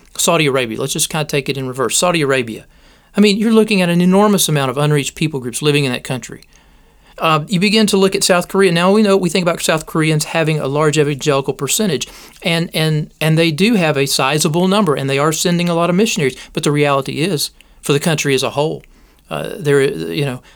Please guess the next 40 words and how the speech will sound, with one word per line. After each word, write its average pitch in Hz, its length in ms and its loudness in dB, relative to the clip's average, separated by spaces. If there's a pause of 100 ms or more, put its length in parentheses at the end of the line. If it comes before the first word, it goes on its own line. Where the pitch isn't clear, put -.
the 160 120 2
overwhelming, 156 600 2
overwhelming 135 680 0 (280)
majority 135 560 0 (600)
by 135 240 2
far, 180 520 2 (340)
uh, 123 200 -6
are 131 140 -2
not, 131 340 -2 (180)
are 127 100 -6
not 120 160 -4
followers, 120 680 -4
followers 117 380 -4
of 110 80 -16
Christ. 113 360 -4 (540)
India, 180 480 2
China. 165 420 -2
I 135 80 -2
just 156 180 0
said 185 140 4
a 185 40 2
moment 190 280 4
ago, 117 260 -2
India 160 260 0
and 165 100 0
China 180 300 0
are 127 40 0
the 131 80 -4
two 190 240 0 (180)
top - 300 -2
countries 208 400 2
in 208 60 4
the 208 80 4
world 226 300 2
for 214 80 -4
the 185 80 2
most 208 460 4
unreached 190 360 0
people 220 240 -4
groups. 135 240 -6